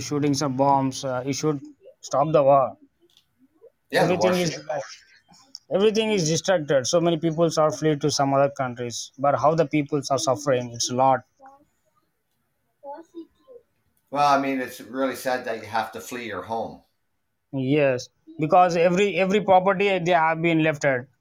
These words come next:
Speaker 1: Uh, without money, they are going, without water, without food. How they are starving? They are starving like a, like,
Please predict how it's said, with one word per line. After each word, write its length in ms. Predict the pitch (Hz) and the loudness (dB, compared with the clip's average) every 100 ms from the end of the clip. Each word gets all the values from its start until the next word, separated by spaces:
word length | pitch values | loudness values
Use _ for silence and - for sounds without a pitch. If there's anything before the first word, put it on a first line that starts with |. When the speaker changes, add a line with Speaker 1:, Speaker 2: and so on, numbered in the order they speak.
| _ - | _ -8
Speaker 1:
Uh, 120 | 135 | -4
without 300 | 156 190 185 | 0 2 2
money, 260 | 165 180 180 | 2 2 2
they 100 | 165 | 2
are 140 | 160 | 2
going, 380 | 151 160 165 156 | 2 4 4 2
without 300 | 160 165 170 | 0 2 2
water, 480 | 160 165 156 156 151 | 4 4 4 2 2
without 320 | 156 156 160 | 2 2 2
food. 400 | - 165 170 160 143 _ - | 2 4 4 4 0 _ -4
How 120 | 156 | -2
they 120 | 170 | 2
are 140 | 170 156 | 2 2
starving? 560 | - 165 160 160 151 | 2 2 4 2 0
They 80 | 147 | 2
are 80 | 151 | 0
starving 420 | - 151 156 160 | 2 0 0 0
like 200 | 156 147 | 0 0
a, 180 | 156 143 - _ _ _ 143 | 0 -2 -2 _ _ _ -6
like, 240 | 147 135 | -6 -6